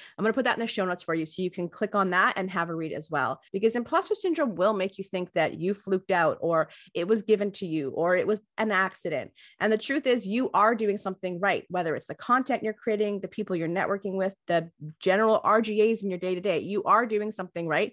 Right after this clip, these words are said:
It's really important that you know what that is. And if imposter syndrome is lying to you, screw that. <laughs> Come read the blog so that you can start to undo that internal self-doubt and get back to being a badass.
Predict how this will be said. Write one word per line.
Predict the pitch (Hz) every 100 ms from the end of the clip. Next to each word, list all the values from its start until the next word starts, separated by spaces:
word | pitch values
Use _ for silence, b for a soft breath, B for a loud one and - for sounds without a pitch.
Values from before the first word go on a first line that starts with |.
| b
It's | - -
really | 196 220 233
important | 240 - 277 285 196 B B
that | 185 -
you | 190 208 220
know | 190 208 185
what | 165 170
that | 180 160
is. | 160 214 294 -
And | 202
if | 202 170
imposter | 202 285 311
syndrome | 294 339 302 294
is | 196 175
lying | 196 233 247
to | 226
you, | 233 240 -
screw | - - - 233
that. | 202 131 - 254 226 - 403 - 392 381 B 392 247
<laughs> | -
Come | 269
read | 294 262
the |
blog | 233 220 220 220
so | 220
that | 202
you | 196
can | 214
start | 202
to | 196 185
undo | 196 185 208
that | 196 175
internal | - 185 - 190
self-doubt | 185 165 165 - 156 226 262
and | 190 185
get | 170 165
back | 160 165
to | 165
being | 160 160
a |
badass. | 143 127 87 - -